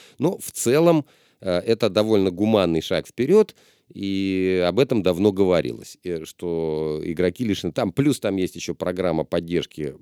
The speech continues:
по травмам. Если у игрока травмы, то ему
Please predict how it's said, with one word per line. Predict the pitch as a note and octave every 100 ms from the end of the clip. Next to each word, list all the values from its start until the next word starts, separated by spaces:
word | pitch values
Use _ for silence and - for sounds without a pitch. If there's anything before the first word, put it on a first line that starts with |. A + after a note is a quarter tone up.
| -
по | D#2 D2 C#2+ C2 -
травмам. | G2 B2+ F3 F3 D#3+ C3
Если | G2 D#2 D2
у | D2+
игрока | D2 D#2+ D#2+ F2 D2+ -
травмы, | E2+ F2 D#2+ C#2+ C2+ B1 -
то | - C2+ B1 B1 -
ему | C#2 C#2+ C#2 B1+